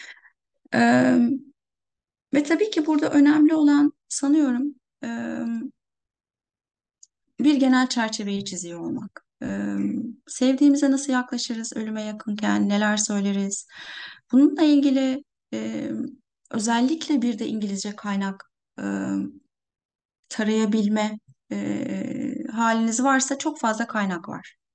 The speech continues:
internette. Türkçe olarak da artık kaynaklar artıyor. Ama sanıyorum önemli olan şey öncelikle bu meli malı kalıplarının biraz dışına çıkıyor olmak, değil mi? Yani çünkü o meli malılar var. O meli malılar her yerde bulunabilir.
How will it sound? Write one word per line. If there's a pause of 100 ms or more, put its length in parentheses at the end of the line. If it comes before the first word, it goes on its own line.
internette. (640)
Türkçe
olarak
da
artık
kaynaklar
artıyor.
Ama
sanıyorum
önemli
olan
şey (360)
öncelikle
bu (280)
meli
malı
kalıplarının (280)
biraz
dışına
çıkıyor
olmak,
değil
mi? (1200)
Yani
çünkü
o
meli
malılar
var.
O
meli
malılar
her
yerde
bulunabilir.